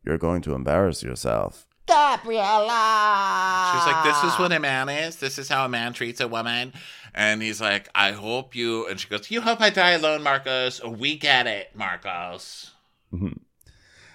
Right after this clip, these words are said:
Speaker 1: So, and he's like, "She's been picking on me all day." And Gab-, and Gabriella's like, "Well, when I'm joking around with you, if you think I'm picking on with you, picking on, if I'm joking with you and if you think I'm picking on you, that's your problem, not mine."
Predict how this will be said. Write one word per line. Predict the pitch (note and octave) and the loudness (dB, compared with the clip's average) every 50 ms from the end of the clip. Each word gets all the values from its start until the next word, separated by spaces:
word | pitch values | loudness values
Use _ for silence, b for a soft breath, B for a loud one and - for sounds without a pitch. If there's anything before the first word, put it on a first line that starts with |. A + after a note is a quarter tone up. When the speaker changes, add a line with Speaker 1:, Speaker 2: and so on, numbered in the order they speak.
| b b _ | b b _
Speaker 1:
So, | - - G#2 G2 F2 - | -4 2 2 2 4 2
and | F#2 G2 | 0 0
he's | G2 F#2+ D#2 | 0 -2 -2
like, | E2 D2 _ - _ | -4 -6 _ -14 _
"She's | - - F2+ F#2+ | -12 -10 -10 -8
been | F#2+ A2 A2+ - | -6 -6 -6 -4
picking | - F#2 - - B2+ G#2+ D#2+ | -4 -6 -4 -2 -2 0 0
on | C2+ B1+ C2 | 0 -2 -2
me | C#2 C#2+ | -2 0
all | D2+ F2 F#2 | 0 0 0
day." | F2+ - F2 F2+ A2+ G#2 D2 B1 A#1+ - | 0 0 0 0 2 0 -2 -4 -6 -6
And | - F2 E2 | -8 -4 -2
Gab-, | F2 E2+ D#2+ - - - _ - | -2 -2 -2 -4 -12 -10 _ -6
and | G2+ F2 | -2 0
Gabriella's | F#2+ F2+ D2+ F#2 F2+ F2+ F2+ D#2+ | 0 0 2 2 2 2 0 0
like, | F2 E2+ - | -4 -2 0
"Well, | B2+ B2+ A#2+ | 0 2 2
when | B2+ B2+ | 2 0
I'm | B2 B2 | 0 -2
joking | A#2 - A#2 B2 A#2 A#2 | 0 0 0 0 0 -2
around | A#2 G#2 G2+ F#2+ G2+ A2 | -2 0 2 2 2 2
with | A2 B2+ | 0 0
you, | C#3 | 0
if | - G2+ G2 | 0 -2 -2
you | G#2 G#2+ | -4 -6
think | G#2 - B2 A2 | -2 -2 -2 2
I'm | F#2 G2 G2+ G2+ | 2 2 2 2
picking | - G#2 - - G#2+ F#2 | -4 -6 -4 -2 -2 0
on | E2 E2+ F2+ G2 | 0 0 0 0
with | G#2+ G#2 | -2 -4
you, | A2+ A#2+ - _ | -6 -10 -12 _
picking | _ C3 B2 - C#3 C#3+ | _ -8 -6 -2 -2 0
on, | C#3 C#3 C3+ - B B B B B B _ _ _ | 0 0 -2 -4 B B B B B B _ _ _
if | - - | 2 4
I'm | C#3+ F3 G#3 G3 | 6 6 6 6
joking | D#3+ D#3+ D#3+ D#3 E3+ | 4 4 4 4 4
with | F3 F3 D#3 | 0 0 0
you | E3+ E3+ | 2 2
and | - A#2 | 2 2
if | A2+ F2+ A2+ | 0 -2 -2
you | C3 C#3+ | -6 -4
think | - C3+ B2 | -4 -2 0
I'm | A#2 G#2+ G#2+ | 0 0 0
picking | G#2 A#2 A2 G#2 B2 B2 | 0 -4 -4 -2 -2 -2
on | A#2+ A#2+ B2 | -2 -2 -2
you, | A#2 B2+ C3 - - | -2 -2 -4 -4 -4
that's | _ G#2+ A2+ - - - - | _ -2 -2 -2 -2 -6 -4
your | D#2+ F#2+ G#2 | 0 0 0
problem, | G#2+ - - E2+ E2 E2+ - D#2 D2 C2+ - | 0 0 2 2 2 2 2 -2 -6 -6 -10
not | - F2 F2+ F#2 G2+ G#2 A2+ - | -8 -6 -4 0 0 0 0 -2
mine." | G#2+ G#2 G2+ G#2 G2+ F2+ D2+ A1+ G#1 G#1 - | -2 -2 -2 -2 -2 -2 -4 -8 -10 -14 -18